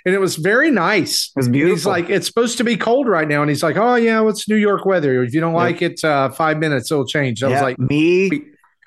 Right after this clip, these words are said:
Speaker 1: we say
Speaker 2: Jace,
Speaker 1: that in
Speaker 2: and,
Speaker 1: Tennessee."
Speaker 2: and Sean Capri walked to McDonald's to have lunch. That's how nice it was. So, and I had
Speaker 1: I
Speaker 2: to,
Speaker 1: thought you were
Speaker 2: I
Speaker 1: gonna
Speaker 2: had,
Speaker 1: say
Speaker 2: I had to
Speaker 1: Sean
Speaker 2: name
Speaker 1: Cap-,
Speaker 2: drop.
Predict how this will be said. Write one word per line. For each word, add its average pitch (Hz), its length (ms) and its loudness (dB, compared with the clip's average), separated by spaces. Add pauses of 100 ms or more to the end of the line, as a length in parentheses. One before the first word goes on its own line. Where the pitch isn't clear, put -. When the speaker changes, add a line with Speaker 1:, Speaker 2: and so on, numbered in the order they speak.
Speaker 1:
we 196 280 0
say - 260 0
Speaker 2:
Jace, 285 60 2
Speaker 1:
that 285 200 0
in 311 60 -4
Speaker 2:
and, 277 80 0
Speaker 1:
Tennessee." 277 800 2
Speaker 2:
and 139 200 0
Sean 160 280 0
Capri 170 680 2
walked 139 380 -2
to 143 260 2
McDonald's 127 880 0
to 135 100 -2
have 120 240 0
lunch. 123 440 -2
That's 110 240 0
how 131 100 -2
nice 110 260 -2
it - 80 -8
was. - 260 -8
So, 113 340 -6 (880)
and 143 120 0
I 151 40 0
had 180 120 2
Speaker 1:
I 196 40 2
Speaker 2:
to, 226 60 0
Speaker 1:
thought - 140 0
you 226 60 2
were 214 60 0
Speaker 2:
I - 40 0
Speaker 1:
gonna 208 60 0
Speaker 2:
had, 190 100 -2
Speaker 1:
say 220 140 0
Speaker 2:
I - 20 2
had 175 80 0
to 151 80 0
Speaker 1:
Sean 190 160 2
Speaker 2:
name 147 140 0
Speaker 1:
Cap-, 135 100 0
Speaker 2:
drop. 104 260 -4